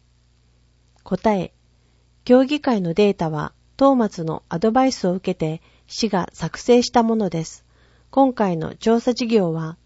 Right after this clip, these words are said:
統合の相手方の医療法人に限定したもので、統合後のことは切り離して考えています。問い、約百五十億円かけて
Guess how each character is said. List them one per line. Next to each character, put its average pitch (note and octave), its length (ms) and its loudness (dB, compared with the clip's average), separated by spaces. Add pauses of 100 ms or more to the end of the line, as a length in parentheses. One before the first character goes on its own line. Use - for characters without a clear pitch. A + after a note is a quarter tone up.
統 A3+ 240 4
合 A#3 220 4
の A#3 120 2
相 A3 140 0
手 A3+ 120 0
方 A3 280 0
の G3+ 220 -2 (240)
医 F3+ 100 -4
療 A#3 220 6
法 C4+ 240 2
人 F3 320 -2
に D#3+ 180 -6 (240)
限 G3 220 0
定 G#3+ 200 4
し - 80 -6
た G3+ 120 2
も G3 140 -2
の F#3 120 -2
で、 D#3 240 -6 (580)
統 B3 200 8
合 B3 240 6
後 A#3 140 4
の G3 120 0
こ - 120 -10
と E3 120 -2
は D3 180 -4 (140)
切 F3 120 -6
り G#3 100 0
離 B3 240 0
し - 60 -10
て G3 100 -4
考 F#3 300 -4
え G3 100 2
て E3 100 -6
い D#3 80 -2
ま D3+ 160 -6
す。 - 260 -20 (1400)
問 F#3+ 220 2
い、 - 120 -10 (460)
約 G3 400 -2 (220)
百 G3 320 -4
五 B3 160 4
十 C4 220 0
億 C4+ 240 4
円 F#3+ 160 2
か G3+ 120 -4
け F#3 140 -2
て D#3+ 300 -4